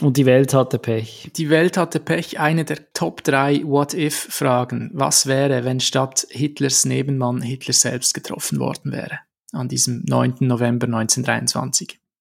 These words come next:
Speaker 2: Wir wissen es nicht. Jedenfalls sterben in diesem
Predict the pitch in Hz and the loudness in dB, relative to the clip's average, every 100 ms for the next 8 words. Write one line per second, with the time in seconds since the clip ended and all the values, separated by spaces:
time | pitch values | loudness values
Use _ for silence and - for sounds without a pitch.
0 | - - - - - _ 120 120 120 127 | -12 -10 -14 -16 -16 _ 0 2 0 0
1 | 113 123 117 - _ - - - - - | -2 -4 -8 -14 _ -20 -18 -18 -18 -20
2 | - - _ _ - 175 208 196 180 185 | -20 -20 _ _ 4 4 6 4 6 6
3 | - - _ _ _ - - 165 175 180 | 2 -2 _ _ _ 2 4 4 4 0
4 | 170 - - 156 147 147 143 135 - | -2 -6 -4 -2 0 0 -2 -4 -12